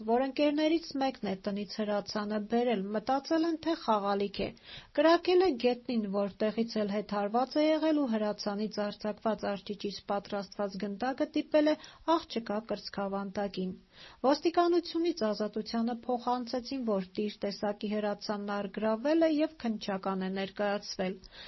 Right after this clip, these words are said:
Թե տիր հրացանը ինչպես է հայտնվել անչափահասի ձեռքում, չկարողացանք պարզել հրացանի տիրոջից։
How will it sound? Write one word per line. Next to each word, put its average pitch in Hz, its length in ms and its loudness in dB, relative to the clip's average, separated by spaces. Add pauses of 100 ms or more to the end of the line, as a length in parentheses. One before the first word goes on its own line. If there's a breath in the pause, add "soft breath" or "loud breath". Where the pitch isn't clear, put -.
Թե 330 180 4
տիր 339 320 4
հրացանը 320 640 4
ինչպես 233 500 -2
է 262 80 2
հայտնվել 269 640 0
անչափահասի 202 880 -2
ձեռքում, 285 480 0
չկարողացանք 262 920 2
պարզել 285 440 2
հրացանի 214 600 -2
տիրոջից։ 202 600 -2